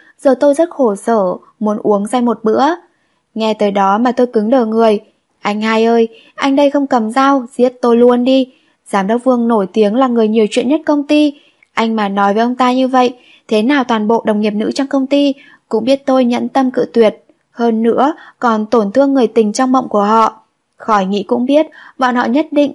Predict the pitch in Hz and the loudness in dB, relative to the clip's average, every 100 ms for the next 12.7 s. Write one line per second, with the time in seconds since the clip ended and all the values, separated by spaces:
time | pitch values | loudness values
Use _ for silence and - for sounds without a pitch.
0 | _ - 226 233 247 190 214 - 208 202 | _ -6 -4 0 0 -2 -4 -2 -2 2
1 | 226 214 196 _ - 208 202 - - 220 | 2 2 -4 _ -12 -10 -10 -8 -2 0
2 | 214 208 208 202 214 277 277 262 - _ | 0 -2 -2 -2 -2 0 0 0 -8 _
3 | _ _ _ _ 226 220 214 196 220 240 | _ _ _ _ 0 0 0 -2 -2 0
4 | 233 196 208 202 202 247 262 254 _ _ | 0 -2 -2 -2 0 0 0 -4 _ _
5 | _ - 262 233 226 294 349 - _ 262 | _ -4 -2 -2 0 0 0 -6 _ -8
6 | 247 254 262 254 233 220 _ - 240 247 | -6 -4 -2 0 0 -2 _ -6 -4 -2
7 | 226 233 262 269 269 240 269 294 285 - | -2 -2 -2 -2 -2 0 0 -2 -4 -14
8 | - 247 247 285 285 285 247 247 285 302 | -6 -2 0 0 -2 -2 -2 0 0 0
9 | 285 _ _ _ _ _ 214 208 - 190 | -2 _ _ _ _ _ -6 -6 -4 -6
10 | - 233 233 208 202 214 269 254 226 220 | -2 -4 -2 -4 -4 -4 -4 -4 0 0
11 | 214 - - - 254 240 254 240 226 220 | 0 -4 -14 0 0 2 2 2 2 0
12 | 214 214 214 202 247 254 | -2 0 0 0 0 0